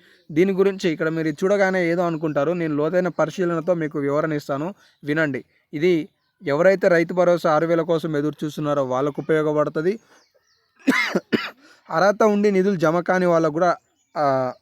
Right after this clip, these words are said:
ఉపయోగపడుతుంది. ఇక్కడ చూస్తే, మొదట మీకు ఏం ఎక్స్‌ప్లెయిన్ చేయాలనుకుంటున్నానంటే, దశల వారీగా యాభై ఏడు లక్షల మంది రైతుల ఖాతాలలో ఐదు వేల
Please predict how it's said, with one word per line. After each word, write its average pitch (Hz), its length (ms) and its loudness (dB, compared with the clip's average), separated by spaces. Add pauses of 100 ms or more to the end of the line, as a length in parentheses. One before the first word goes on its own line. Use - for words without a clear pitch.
(400)
ఉపయోగపడుతుంది. 131 720 0 (800)
ఇక్కడ 165 280 0
చూస్తే, 190 400 2 (400)
మొదట 190 260 4
మీకు 196 280 0
ఏం 190 380 0
ఎక్స్‌ప్లెయిన్ 180 480 -2
చేయాలనుకుంటున్నానంటే, 147 960 -2 (720)
దశల 160 340 2
వారీగా 214 420 4
యాభై 180 480 2
ఏడు 190 180 0
లక్షల 175 320 -2
మంది 180 240 -2
రైతుల 165 320 0
ఖాతాలలో 151 560 0
ఐదు 160 260 0
వేల 165 280 0